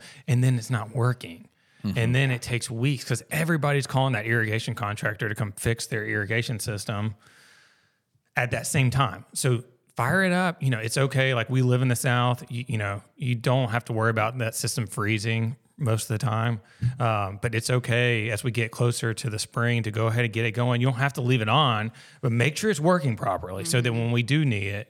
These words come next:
Speaker 1: you're ready to go.
Speaker 2: Well, and do an audit too. Watch it run. Like, make sure that there is a, that all the heads do pop up, and not only do they pop up, do they spin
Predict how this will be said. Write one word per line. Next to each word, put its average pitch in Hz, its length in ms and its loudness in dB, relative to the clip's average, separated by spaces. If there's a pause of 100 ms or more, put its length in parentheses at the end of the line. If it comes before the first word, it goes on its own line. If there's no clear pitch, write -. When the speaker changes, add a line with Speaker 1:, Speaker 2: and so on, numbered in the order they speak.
Speaker 1:
you're 113 200 2
ready 107 220 2
to 95 140 -8
go. 95 260 -4 (140)
Speaker 2:
Well, 123 220 -4
and 123 180 0
do 165 140 0
an 117 100 0
audit 92 340 0
too. 98 220 -2
Watch 92 340 -2
it - 80 -8
run. 85 460 -4
Like, 82 200 -6
make 101 200 -2
sure 113 340 -2
that 90 240 -6 (520)
there 104 160 -4
is 101 220 -2
a, 87 220 -6
that 104 160 -4
all 104 180 2
the 104 80 -6
heads 95 260 -6
do 98 160 -4
pop 82 360 -6
up, 82 160 -6
and 90 80 -2
not 123 180 -2
only 127 160 0
do 98 140 -4
they 87 100 -4
pop 98 320 -2
up, 113 300 -2
do 101 100 -6
they 92 140 -6
spin 87 500 -6